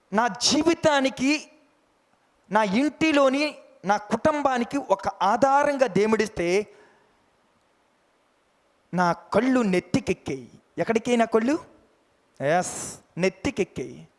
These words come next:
బిడ్డలారా, మనం అనుకుంటాం, పెంట కుప్పలం ఉన్న వారిని దేవుడు దీవిస్తాడు. దీవిస్తాడా, దీవించడా? దీవిస్తాడు. దీవించినప్పుడు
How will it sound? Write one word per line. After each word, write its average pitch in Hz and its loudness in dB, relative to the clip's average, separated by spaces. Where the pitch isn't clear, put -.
బిడ్డలారా, 311 4
మనం 277 2
అనుకుంటాం, 285 0
పెంట 294 0
కుప్పలం 285 2
ఉన్న 247 4
వారిని 240 4
దేవుడు 214 2
దీవిస్తాడు. 170 0
దీవిస్తాడా, 190 0
దీవించడా? 180 -2
దీవిస్తాడు. 143 -6
దీవించినప్పుడు 285 2